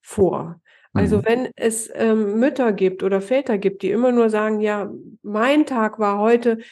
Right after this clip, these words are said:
Speaker 1: ich bin von der Arbeit nach Hause und, hm, hm, hm“, und aufzählen, ähm, was sie alles gemacht haben. Und wie war dein Tag? Dann ist klar, dass das Kind wahrscheinlich ähnlich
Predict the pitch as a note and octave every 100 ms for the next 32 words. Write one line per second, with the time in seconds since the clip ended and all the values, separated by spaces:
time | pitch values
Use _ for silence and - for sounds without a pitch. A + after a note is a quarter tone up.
0 | - - A3 - A#3+ A3+ A3 G#3+ G#3 -
1 | B3+ A#3+ A3+ A3 G3 A3 B3 B3 A3+ G#3
2 | G3+ A3+ A#3 G#3 A3 A#3+ - G3+ - -
3 | B3+ F4 F4 - - G#3+ G3+ F#3 E3 E3+
4 | E3 _ _ _ _ _ G#3+ G3+ F#3+ E3+
5 | G3+ G#3+ - G3 G3 G#3 G#3 B3+ C4 -
6 | G3+ E3 E3 E3 E3 - - - - A#3+
7 | A#3+ C4 C4 A#3+ A#3+ D4+ D4 G#3+ F#3+ B3+
8 | - - A3 A3+ A#3+ - A#3+ B3+ A#3+ C#4+
9 | A#3 A#3 A3+ A3+ - C4 D4+ - A3+ A3+
10 | A3+ A#3+ B3 B3 - C4+ D4 B3 G3 G3